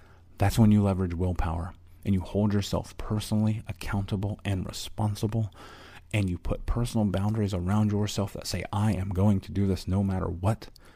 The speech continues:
and you step onto the field and you do it. That is willpower. And those things are what it is going to take for you to continue down this journey. Because it's really easy to say, "Oh, I'm gonna go to therapy and go to the gym and do yoga and meditate and journal."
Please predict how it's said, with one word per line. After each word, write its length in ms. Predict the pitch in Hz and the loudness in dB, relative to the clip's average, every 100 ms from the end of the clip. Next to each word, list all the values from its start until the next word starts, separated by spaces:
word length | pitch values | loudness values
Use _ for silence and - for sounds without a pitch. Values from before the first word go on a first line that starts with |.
| - - - | -20 -14 -4
and 100 | 85 | -4
you 60 | |
step 440 | 85 - - 101 101 | -4 -6 0 0 2
onto 320 | 104 101 101 | 2 2 -2
the 100 | 87 | -4
field 440 | - 107 104 101 - | -2 2 4 2 -2
and 180 | 92 87 | -6 -4
you 140 | 87 90 - | -6 -8 -6
do 140 | 92 | -6
it. 260 | - - - - - | -6 -12 -16 -18 -10
That 260 | 92 95 92 | -2 0 2
is 180 | 90 95 | -2 -2
willpower. 600 | 87 - - 98 85 - - - | -6 -4 -8 -8 -10 -14 -14 -4
And 220 | 101 92 | -2 0
those 260 | 110 131 - | 2 2 0
things 400 | 147 151 110 - | 0 4 2 0
are 100 | - | -6
what 240 | 98 104 117 | -4 2 4
it 120 | 120 | 4
is 100 | 101 | 4
going 300 | 95 101 95 | 2 2 2
to 100 | - | -2
take 320 | - 160 156 - - | -2 0 0 -2 -10
for 100 | - | -4
you 160 | 101 113 | 2 4
to 80 | 113 | 4
continue 480 | - 98 - 110 101 | 2 0 2 2 2
down 240 | 95 92 | 0 0
this 220 | 90 85 | -2 -2
journey. 500 | 101 98 104 101 - - - - - - | -4 -2 -2 -2 -6 -10 -20 -20 -18 -6
Because 220 | - 147 127 | 0 4 4
it's 140 | 117 | 4
really 340 | 110 143 131 - | 4 4 2 2
easy 420 | 120 135 101 95 | 0 2 0 -4
to 120 | - | -6
say, 200 | 95 92 - | -8 -6 -2
"Oh, 140 | 131 | 0
I'm 100 | 107 | 2
gonna 220 | 110 107 92 | 2 2 0
go 80 | |
to 100 | 85 | -2
therapy 580 | 90 - 135 127 135 127 | -4 2 4 4 2 2
and 200 | - 95 | 2 0
go 80 | 87 | -2
to 80 | 85 | -4
the 100 | 87 | -6
gym 460 | 101 104 127 127 | -2 4 6 6
and 160 | 95 95 | 4 0
do 100 | 87 | 0
yoga 460 | 87 113 123 127 - | 0 2 2 2 0
and 200 | 95 87 | -2 0
meditate 480 | 101 117 123 123 - | 2 0 0 0 0
and 180 | 104 98 | -6 -4
journal." 460 | 104 123 123 113 | -2 0 0 -2